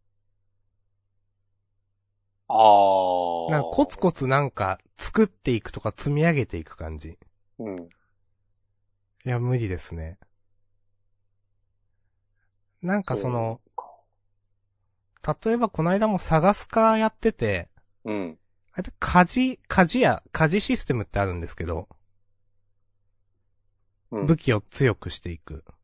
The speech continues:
Speaker 1: うん。
Speaker 2: なんかその、なんだろう。まめな人って、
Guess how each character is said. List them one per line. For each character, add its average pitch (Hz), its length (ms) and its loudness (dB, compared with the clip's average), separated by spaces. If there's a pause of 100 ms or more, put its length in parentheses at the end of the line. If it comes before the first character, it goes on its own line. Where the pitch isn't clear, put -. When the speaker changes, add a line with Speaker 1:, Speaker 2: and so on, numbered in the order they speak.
(220)
Speaker 1:
う 107 60 -14
ん。 87 200 -16 (1000)
Speaker 2:
な 190 100 -2
ん 190 40 -2
か 147 120 -2
そ 131 120 -2
の、 113 320 -4 (3000)
な 143 100 -6
ん 151 60 -4
だ 117 100 -4
ろ 92 200 -8 (680)
う。 285 80 -2
ま 175 140 6
め 240 120 4
な 311 120 2
人 311 220 -2
っ - 20 -4
て、 139 500 -2